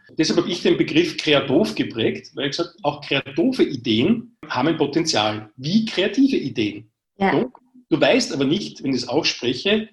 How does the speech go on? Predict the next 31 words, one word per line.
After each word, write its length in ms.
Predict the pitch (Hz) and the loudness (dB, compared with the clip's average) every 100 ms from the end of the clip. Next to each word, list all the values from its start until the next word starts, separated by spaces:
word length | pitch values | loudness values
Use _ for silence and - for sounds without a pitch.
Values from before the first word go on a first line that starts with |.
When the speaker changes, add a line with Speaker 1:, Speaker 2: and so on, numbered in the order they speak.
| _ _ _ _ _ _ - | _ _ _ _ _ _ -4
Speaker 1:
ist 140 | - | 0
es 200 | - - | 0 2
ein, 520 | 139 131 123 - - _ _ _ _ | 2 2 0 -4 -16 _ _ _ _
sozusagen 560 | - 139 135 147 127 - | -10 -8 -4 -2 -2 -2
eine 160 | 143 151 | -2 -2
Idee, 300 | - - 131 | -2 0 2
die 140 | 165 | 2
einfach 220 | 131 147 | 0 -4
nicht 180 | 143 127 | -6 -6
aufgeht, 500 | 110 120 - 190 220 | -4 -4 2 0 0
oder 220 | 135 147 | -2 -2
ist 220 | 156 151 160 | 0 -2 -2
es 320 | 175 - - | -2 -4 -8
eine 260 | 120 147 | -6 -2
mega 540 | 160 160 160 170 - 175 - _ | -2 2 2 2 0 -4 -10 _
Burning-Idee, 600 | 160 151 139 131 120 113 110 | -4 -4 -6 -6 -2 -4 -2
ja, 160 | 139 135 | -6 -4
die 180 | 143 - | -6 -4
ein 200 | 127 135 | -2 0
Unicorn 420 | 139 127 113 104 | 0 -2 -8 -10
wird. 140 | 95 _ _ _ - - - _ | -16 _ _ _ -20 -20 -20 _
So, 500 | - 165 120 - - _ | 0 2 2 -4 -18 _
und 220 | 151 151 - _ _ | -6 -6 -14 _ _
warum 380 | 139 135 180 240 | -2 2 6 6
halte 200 | 170 - | 6 2
ich 60 | |
auch 120 | 143 - | -2 -2
kreatove 400 | 139 131 160 156 | -6 -4 -2 -4
Ideen 300 | 151 127 127 | -4 -6 -6
für 120 | - | -8
wichtig? 400 | 120 139 - - | -10 -12 -14 -20